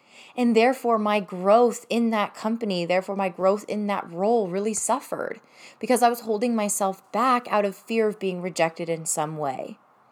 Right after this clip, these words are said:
because that rejection in my mind meant that I wasn't enough. It meant that I wasn't worthy. And it, it created so much anxiety, it created so much negativity around work that I felt miserable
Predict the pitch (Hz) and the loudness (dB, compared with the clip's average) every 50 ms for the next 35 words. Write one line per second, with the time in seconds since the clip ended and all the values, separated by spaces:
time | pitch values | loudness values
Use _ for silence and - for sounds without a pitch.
0 | _ _ - 208 - 214 214 196 175 - 190 180 180 180 - - - - - - | _ _ -8 -6 -2 0 0 0 2 4 4 6 6 4 4 -2 -10 -20 -20 -20
1 | - _ _ - 185 190 175 170 - 180 185 180 - - 180 156 151 156 160 - | -20 _ _ -6 -4 -4 -2 2 4 2 4 2 0 -4 -4 -4 -4 -6 -12 -16
2 | - - - - 226 233 233 226 208 180 175 170 165 151 143 143 147 165 202 208 | -20 -12 -4 0 2 4 4 4 4 2 2 0 0 -2 -4 -4 -4 -4 -6 -6
3 | 214 208 196 190 196 214 269 277 - - 196 165 165 165 156 156 156 151 160 156 | -4 -4 -2 0 2 2 0 0 0 0 2 2 2 2 2 2 0 0 -2 -6
4 | 147 143 147 - - - - - 180 165 220 202 190 190 185 208 196 190 208 190 | -8 -8 -8 -10 -10 -10 -8 -8 -6 -6 -4 -4 -2 0 -2 -2 -2 -4 -2 0
5 | 175 170 160 160 156 156 - 160 - - - 87 98 - - - - 196 196 _ | 0 0 0 -2 -4 -4 -6 -8 -10 -10 -10 -10 -10 -10 -10 -10 -10 -12 -16 _
6 | _ _ _ _ _ _ _ _ _ _ _ _ _ _ _ _ _ _ _ _ | _ _ _ _ _ _ _ _ _ _ _ _ _ _ _ _ _ _ _ _
7 | _ _ - - - - - - - 220 202 214 190 - - _ - 220 208 196 | _ _ -20 -20 -20 -20 -14 -8 -4 -2 0 0 -2 -2 -6 _ -2 2 2 2
8 | 185 - - - - 233 208 202 196 190 185 170 165 - - - - - 233 226 | 2 0 -2 -6 -2 0 0 2 2 2 0 0 -2 -4 -6 -4 -4 -2 -2 0
9 | 233 240 254 240 240 226 208 202 190 180 175 170 170 170 170 165 - - - - | 0 0 -2 -2 -4 -4 -2 0 0 2 2 2 0 -2 -4 -6 -8 -10 -10 -6
10 | 180 175 160 165 - - - 208 208 220 220 220 208 196 175 175 170 - 180 160 | -6 -6 -6 -6 -6 -4 -2 0 0 0 -2 -4 -4 -4 -2 -2 -4 -6 -6 -6
11 | 165 165 165 165 156 160 156 156 156 147 151 151 147 160 226 233 - - 208 190 | -4 -2 -2 -2 -2 -2 -2 -2 -4 -4 -4 -2 -2 0 -2 -4 -2 0 2 2
12 | - - - 170 175 190 202 - - - 185 180 170 170 - - - - - - | 2 4 2 2 2 2 0 -2 -2 -2 0 2 0 0 -2 -6 -14 -20 -20 -20
13 | - _ _ _ _ _ _ _ _ _ _ - - - _ _ - 202 208 214 | -20 _ _ _ _ _ _ _ _ _ _ -20 -20 -20 _ _ -4 -2 -2 0
14 | 208 220 220 202 190 170 160 156 151 156 - 185 - | 0 2 0 0 0 2 2 0 0 0 -2 -6 -12